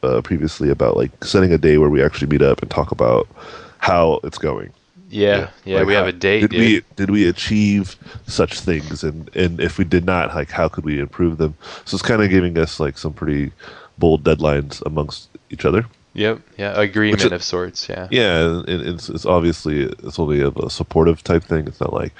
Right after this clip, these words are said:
Speaker 1: "You're fired."
Speaker 2: <laughs> Yeah,
Speaker 1: <laughs>
Speaker 2: yeah, yeah.
Speaker 1: It's more just like, "Oh, okay, well, like, you know, I, I, I may have made a mistake here or there," which I'm already kinda finding some things that I need to do better. Like, it's, it's, even though you can read the book and you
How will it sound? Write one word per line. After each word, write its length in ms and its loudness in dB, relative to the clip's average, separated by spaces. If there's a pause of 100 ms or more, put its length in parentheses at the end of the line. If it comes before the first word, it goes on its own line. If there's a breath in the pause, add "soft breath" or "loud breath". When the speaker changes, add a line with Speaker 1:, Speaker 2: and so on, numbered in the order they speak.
(280 loud breath)
Speaker 1:
"You're 120 4
fired." 680 4
Speaker 2:
<laughs> 340 4
Yeah, 280 6
Speaker 1:
<laughs> 120 6
Speaker 2:
yeah, 140 4
yeah. 380 2
Speaker 1:
It's 160 -6
more 160 4
just 180 2
like, 140 4
"Oh, 160 2
okay, 160 -2
well, 260 4
like, 260 2
you 80 -6
know, 160 0
I, 200 4 (120)
I, 240 2 (220)
I 340 2
may 100 0
have 160 0
made 200 2
a 60 2
mistake 340 -4
here 200 2
or 40 2
there," 360 4
which 200 0
I'm 140 2
already 200 4
kinda 240 0
finding 300 -2
some 140 -10
things 340 -6
that 100 -4
I 140 0
need 160 -6
to 60 -6
do 260 -6 (100)
better. 240 2
Like, 220 -4
it's, 240 -8 (100)
it's, 280 -8 (200 loud breath)
even 220 4
though 60 4
you 160 4
can 180 -8
read 140 0
the 80 -4
book 360 2
and 100 -4
you 200 -8